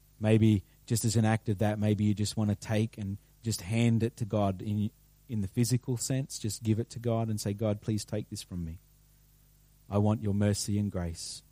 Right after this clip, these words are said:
I want to overcome. I don't want to be known by what I do. I want to be known by who I am and who you've called me to be."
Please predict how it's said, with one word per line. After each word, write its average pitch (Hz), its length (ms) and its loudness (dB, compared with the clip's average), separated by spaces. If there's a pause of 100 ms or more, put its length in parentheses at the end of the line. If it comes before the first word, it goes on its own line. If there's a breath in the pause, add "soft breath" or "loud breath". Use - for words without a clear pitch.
(120)
I 101 40 -6
want 98 240 0
to 98 120 -4
overcome. 87 500 -6 (1800 soft breath)
I 98 60 -2
don't 113 120 6
want 127 120 8
to 123 40 8
be 113 100 4
known 113 380 6
by 104 120 4
what 107 200 4
I 104 120 4
do. 117 340 4
I 107 40 2
want 104 140 2
to 101 40 2
be 104 120 2
known 110 300 4
by 101 120 0
who 104 200 -2
I 95 100 -2
am 92 440 -4 (720 soft breath)
and 95 120 -8
who 120 80 2
you've 104 260 0
called 104 240 -6
me 101 120 -4
to 90 80 -10
be." 82 320 -8